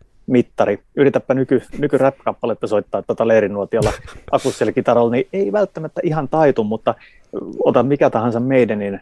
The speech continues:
klassikkobiisi, kuulostaa aivan, aivan tajuttoman hyvälle. Ota mikä tahansa Himin klassikkobiisi, se kaikki niinku noi hienot,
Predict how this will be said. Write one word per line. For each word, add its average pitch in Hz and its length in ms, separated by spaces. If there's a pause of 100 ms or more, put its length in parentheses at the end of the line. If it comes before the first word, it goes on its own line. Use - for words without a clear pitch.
(160)
klassikkobiisi, 110 760 (460)
kuulostaa 113 460
aivan, 117 360 (120)
aivan 123 320
tajuttoman 101 540
hyvälle. 101 260
Ota 110 120
mikä 131 180
tahansa 113 240 (100)
Himin 120 400
klassikkobiisi, 107 680
se 117 140 (360)
kaikki 139 300
niinku 117 180
noi 113 200
hienot, 120 380